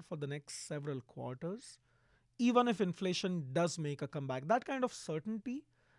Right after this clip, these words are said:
actually helps a lot, especially for financial assets. And you know what? That, whether we like it or not, does matter to the real economy. Go back to two thousand eight or even any other recession.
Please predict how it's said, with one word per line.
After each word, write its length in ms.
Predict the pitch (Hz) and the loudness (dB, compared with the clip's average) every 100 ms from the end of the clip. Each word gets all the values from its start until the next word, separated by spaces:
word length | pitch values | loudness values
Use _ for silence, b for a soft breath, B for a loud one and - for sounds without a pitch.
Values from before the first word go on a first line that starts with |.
| - | -2
actually 340 | 151 - 240 | 0 2 2
helps 280 | 170 196 - | 4 2 0
a 60 | 185 | 0
lot, 300 | 214 214 151 | 4 4 4
especially 420 | 165 - 254 294 | 0 0 0 2
for 140 | 269 240 | 2 0
financial 520 | 196 180 185 180 175 | 2 0 0 -2 0
assets. 360 | 175 - 139 | 0 -2 -2
And 120 | 196 214 | 0 0
you 60 | |
know 120 | 247 | 0
what? 180 | 269 - b b b b | 0 -2 b b b b
That, 260 | 196 240 - _ - | 8 8 6 _ 2
whether 220 | 202 226 | 4 6
we 100 | 226 | 6
like 220 | 202 208 | 6 6
it 100 | 220 | 4
or 120 | 226 | 4
not, 240 | 196 196 220 - 180 135 | 4 4 2 -4 -8 6
does 260 | 202 254 226 | 10 10 8
matter 320 | 233 214 220 | 4 4 2
to 100 | 196 | 2
the 120 | 202 | 2
real 200 | 175 175 | 2 0
economy. 440 | 160 143 135 202 - _ b b b b 170 | -2 -4 -6 -12 -18 _ b b b b 8
Go 120 | 247 | 10
back 200 | 269 269 | 8 6
to 80 | 226 | -2
two 140 | 226 | 0
thousand 360 | 214 190 185 156 | 2 2 2 2
eight 100 | 156 | 4
or 120 | 233 - | 4 4
even 220 | 285 294 | 4 4
any 180 | 254 262 | 2 2
other 160 | 190 | 2
recession. 460 | 151 - 135 - - | 2 0 -4 -8 -14